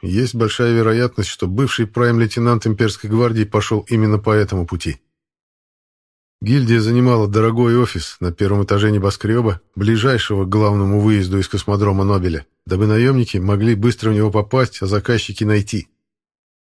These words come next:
Просторная приемная, несколько офис-менеджеров, большинство из которых вполне могли бы сделать карьеру в каком-нибудь модельном агентстве,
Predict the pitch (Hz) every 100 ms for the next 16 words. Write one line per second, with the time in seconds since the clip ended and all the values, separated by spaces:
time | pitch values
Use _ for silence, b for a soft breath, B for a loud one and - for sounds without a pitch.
0 | _ _ 76 76 - 120 113 92 95 95
1 | 117 123 113 98 90 - 117 - 101 104
2 | 98 90 - 110 113 104 101 92 - _
3 | _ - - 98 - 117 107 113 107 107
4 | 104 104 104 123 120 113 110 107 110 110
5 | - 113 113 98 - 95 101 98 92 104
6 | 101 107 101 98 101 110 110 - 95